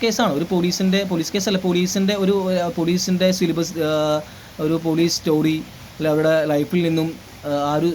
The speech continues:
ലൈഫ് സിലബസിൽ നിന്നും ചീതിയെടുത്ത ഒരു ഏട് എന്നൊക്കെ വേണമെങ്കിൽ പറയാം. അദ്ദേഹം പോലീസ് ഓഫീസർ ആയതുകൊണ്ട് ചിലപ്പോൾ അദ്ദേഹത്തിൻ്റെ അനുഭവങ്ങളും ചിലപ്പോൾ കാഴ്ചപ്പാടുകളും ചിന്തകളൊക്കെ കൊണ്ട് അദ്ദേഹം എഴുതിയിട്ടുള്ള ഒരു സ്ക്രിപ്റ്റ് ആയിരിക്കാം. പക്ഷേ വളരെ പെർഫെക്റ്റ് ആയിട്ട് പുള്ളിക്കാരൻ ചെയ്തിട്ടുണ്ട് ഈ സ്ക്രിപ്റ്റ്. ഷാഹി കബീർ ഗംഭീരമായിട്ടുള്ള സ്ക്രിപ്റ്റ്,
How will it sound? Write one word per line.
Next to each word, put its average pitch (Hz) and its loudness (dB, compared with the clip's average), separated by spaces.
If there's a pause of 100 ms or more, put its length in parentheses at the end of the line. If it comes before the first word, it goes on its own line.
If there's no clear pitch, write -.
(120)
ലൈഫ് 170 0
സിലബസിൽ 175 2
നിന്നും 160 2 (220)
ചീതിയെടുത്ത 170 2 (180)
ഒരു 160 2 (160)
ഏട് 160 6
എന്നൊക്കെ 160 -2
വേണമെങ്കിൽ 147 -2
പറയാം. 123 -4 (460)
അദ്ദേഹം 143 0
പോലീസ് 151 2 (100)
ഓഫീസർ 180 0
ആയതുകൊണ്ട് 175 2
ചിലപ്പോൾ 180 2
അദ്ദേഹത്തിൻ്റെ 180 0
അനുഭവങ്ങളും 170 0
ചിലപ്പോൾ 170 -2
കാഴ്ചപ്പാടുകളും 170 0
ചിന്തകളൊക്കെ 175 -2 (480)
കൊണ്ട് 214 -4
അദ്ദേഹം 233 0
എഴുതിയിട്ടുള്ള 240 0
ഒരു 233 -6
സ്ക്രിപ്റ്റ് - -2
ആയിരിക്കാം. 208 -2 (380)
പക്ഷേ - -4
വളരെ 220 0 (100)
പെർഫെക്റ്റ് 190 2
ആയിട്ട് 202 0
പുള്ളിക്കാരൻ 175 0
ചെയ്തിട്ടുണ്ട് 170 0
ഈ 156 -8
സ്ക്രിപ്റ്റ്. 131 -4
ഷാഹി 156 2
കബീർ 170 0 (480)
ഗംഭീരമായിട്ടുള്ള 185 2
സ്ക്രിപ്റ്റ്, 175 -6